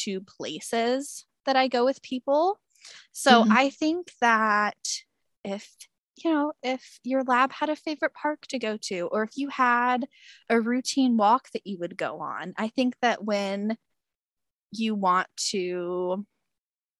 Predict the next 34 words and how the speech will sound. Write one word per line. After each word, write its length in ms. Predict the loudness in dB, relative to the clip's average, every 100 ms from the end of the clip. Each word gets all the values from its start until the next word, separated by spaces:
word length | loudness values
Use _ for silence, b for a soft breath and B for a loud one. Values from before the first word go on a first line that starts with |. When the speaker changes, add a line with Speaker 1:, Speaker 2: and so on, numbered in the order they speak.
| -6 4
Speaker 1:
allow 340 | 6 8 6
yourself 580 | 4 0 0 0 0 -2 -6 -2
to, 260 | -2 -4 -8 -18 _ _
you 80 | 0
know, 280 | 2 -2 -8 _ _ _ _ _ _ -2
experience 680 | -2 -2 0 0 2 2 4
all 180 | 4 2
of 80 | 0
those 160 | -2
strong 340 | -4 -6 -6 -8
feelings, 880 | -8 -8 -4 -2 -2 -4 -10 -16 _ _ _ _ _ _ _ _ 6
to 100 | 6
Speaker 2:
Mm-hmm. 60 |
Speaker 1:
go 80 | 6
to 100 | 4 2
those 220 | 0 -2
places, 540 | -4 -6 -4 -6 -4
to 100 | -4
go 160 | 0 0
on 160 | 2
those 260 | 2 0 0
walks. 520 | -2 0 -2 -6 -8
And 340 | -6 -6 -8 -8 -10 -14 _ _
I 200 | 4 6
think 360 | 6 4 4 -2 -14 _ _ 0
that 140 | 0
if 200 | 0 -2
that 160 | -2 0
were 100 | -2
to 60 |
happen 380 | -4 -6 -8 -12
to 120 | -8
me, 300 | -8 -8 -12 -12
then 260 | -14 -12